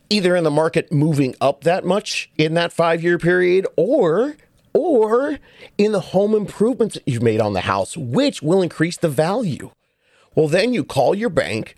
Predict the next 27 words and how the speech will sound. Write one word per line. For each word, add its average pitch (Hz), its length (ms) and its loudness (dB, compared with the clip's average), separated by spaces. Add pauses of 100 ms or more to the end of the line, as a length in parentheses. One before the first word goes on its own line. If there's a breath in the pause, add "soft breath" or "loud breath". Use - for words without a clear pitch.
(140 soft breath)
and 139 140 0
you 139 80 0
have 131 200 0
your 131 120 0
M 143 220 0
I 160 220 0
or 120 180 2
your 110 140 -2
P 190 200 0
M 180 140 0
I 156 120 2
removed 147 1000 0 (180 loud breath)
now 170 300 0
that 220 160 -2
you 190 160 2
are 185 100 2
below 190 760 2
the 165 280 0
eighty 180 300 0
to 165 60 0
seventy-eight 156 560 0
percent 139 480 -2
needed 131 480 -2
to 135 120 -2
drop 117 380 -2
it. - 220 -10 (480)
So, 151 480 -2